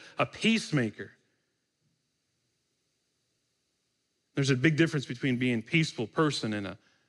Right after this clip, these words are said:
a peacemaker. Philemon was the latter. And showing love to the saints was a ministry that Philemon was well known for. One commentator said that he refreshed,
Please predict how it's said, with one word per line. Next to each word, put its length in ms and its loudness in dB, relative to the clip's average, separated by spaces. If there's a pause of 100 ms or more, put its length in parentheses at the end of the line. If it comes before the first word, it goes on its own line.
(400)
a 40 -20
peacemaker. 680 0 (580)
Philemon 500 0
was 140 -8
the 80 -8
latter. 380 -2 (1160)
And 80 -8
showing 240 2
love 200 0
to 60 -8
the 100 -2
saints 460 0
was 140 -4
a 40 -2
ministry 380 0
that 120 -2
Philemon 420 0
was 320 -4
well 200 2
known 280 0
for. 420 -16 (520)
One 220 0
commentator 500 0
said 280 0
that 140 0
he 260 0 (260)
refreshed, 640 0